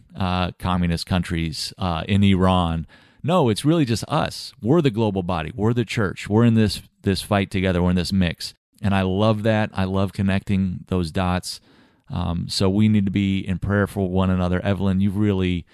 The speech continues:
shown some, some wonderful light into all of this. As we wrap up, is there anything that you would want to leave our listeners with, uh, that you haven't already touched on? And are there other ways that if our listeners wanted to follow your work, they could do so?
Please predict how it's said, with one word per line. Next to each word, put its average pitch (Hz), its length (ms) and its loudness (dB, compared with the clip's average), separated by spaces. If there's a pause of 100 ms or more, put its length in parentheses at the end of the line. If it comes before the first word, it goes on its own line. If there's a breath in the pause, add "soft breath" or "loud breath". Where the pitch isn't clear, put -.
(220 soft breath)
shown 104 300 0
some, 98 180 -2 (260)
some 98 220 -2
wonderful 113 500 2
light 87 340 -2
into 95 320 -2
all 87 300 0
of 85 140 -2
this. 87 340 -2 (480 soft breath)
As 113 260 0
we 139 580 2
wrap 113 480 -2
up, 107 340 -2
is 107 200 0
there 110 460 2 (160)
anything 135 800 0
that 113 140 -2
you 104 160 4
would 110 180 6
want 107 300 2
to 107 100 2
leave 107 440 2
our 98 120 0
listeners 98 420 0
with, 95 480 -2
uh, 92 180 -2
that 82 200 -6
you 92 60 0
haven't 104 240 2
already 120 200 2
touched 101 320 -4
on? 95 320 0 (480 soft breath)
And 98 320 0 (240)
are 104 100 2
there 101 180 2
other 107 220 4
ways 101 440 2
that 92 180 -2
if 95 160 -2
our 92 100 0
listeners 92 340 0
wanted 98 340 2
to 104 80 2
follow 95 320 2
your 90 160 2
work, 90 280 0
they 87 140 2
could - 180 -4
do 80 140 -2
so? - 380 -6